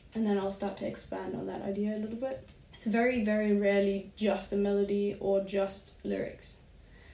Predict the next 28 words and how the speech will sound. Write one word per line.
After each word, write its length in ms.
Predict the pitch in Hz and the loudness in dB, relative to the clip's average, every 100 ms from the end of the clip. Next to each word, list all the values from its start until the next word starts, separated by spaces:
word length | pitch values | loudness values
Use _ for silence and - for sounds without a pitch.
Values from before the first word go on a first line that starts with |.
| - | -2
But 280 | 220 202 - - | 0 0 -2 0
I 100 | 208 | 2
do 340 | 202 254 220 | 4 4 4
tend 360 | - 240 220 208 | 2 2 2 4
to 300 | 202 202 196 | 4 4 4
cannibalize 680 | - 208 196 190 190 190 196 | 2 2 4 2 2 0 0
my 200 | 202 196 | 0 2
notebooks 440 | 196 196 202 - | 2 2 -2 -4
when 160 | 202 196 | -2 0
I 80 | 190 | 2
need 340 | 202 196 190 | 4 2 0
lyrics 460 | - - - - - | -4 -4 -4 -8 -10
to 120 | - | -8
continue 520 | 202 185 - 202 185 | -4 -4 0 0 0
a 40 | 190 | -2
song. 380 | 190 - - - - - - - | -4 -4 -10 -14 -20 -20 -20 -6
Very 280 | 214 214 220 | 2 4 4
generally, 480 | 208 220 214 208 202 | 2 2 2 2 4
I 80 | 196 | 4
would 120 | 190 | 2
say 280 | 208 196 196 | 4 2 2
I 160 | 196 202 | 0 2
tend 340 | 208 208 208 | 2 2 2
to, 100 | - - - | -2 -8 -2
to 160 | 208 | 2
write 540 | 196 196 196 196 - - - | 4 4 4 2 -4 -14 -16
first 400 | - 220 220 - | -2 0 0 0
verse, 560 | 208 196 190 190 - | 2 4 2 0 -4